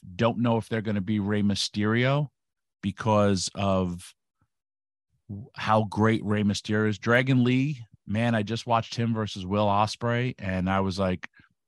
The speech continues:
"Dragon Lee could be the next Rey Mysterio." There, Re-, that's how big Rey Mysterio is.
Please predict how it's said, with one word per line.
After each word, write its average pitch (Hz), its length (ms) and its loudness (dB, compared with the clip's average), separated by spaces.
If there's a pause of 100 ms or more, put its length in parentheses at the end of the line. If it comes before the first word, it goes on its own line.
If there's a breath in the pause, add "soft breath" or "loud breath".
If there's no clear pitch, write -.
"Dragon 127 360 4
Lee 131 140 4
could 143 260 -2
be 113 120 0
the 95 120 -4
next 92 280 -6
Rey 92 140 -6
Mysterio." 85 600 -8 (600)
There, 110 240 2 (200)
Re-, 107 240 0
that's 117 280 2
how 127 160 4
big 110 300 0
Rey 107 180 2
Mysterio 110 520 0
is. 120 220 -2